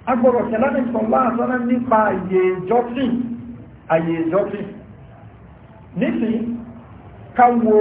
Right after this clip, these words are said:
èèyàn tó lòun fẹ́ ṣe tàwáàfù. Ó ní ìjọsìn kan tá à ń pè ní tàwáàfù.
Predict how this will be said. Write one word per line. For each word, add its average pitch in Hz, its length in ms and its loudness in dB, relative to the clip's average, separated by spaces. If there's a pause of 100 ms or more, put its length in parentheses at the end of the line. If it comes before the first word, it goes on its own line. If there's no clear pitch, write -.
(800)
èèyàn 180 300 -2
tó 240 100 -2
lòun 214 280 0
fẹ́ 202 140 0
ṣe 196 140 0
tàwáàfù. 165 540 0 (600)
Ó 226 120 6
ní 277 120 2
ìjọsìn 233 420 0
kan 202 140 0
tá 240 100 0
à 233 60 2
ń 240 100 0
pè 233 120 0
ní - 200 0
tàwáàfù. 202 680 2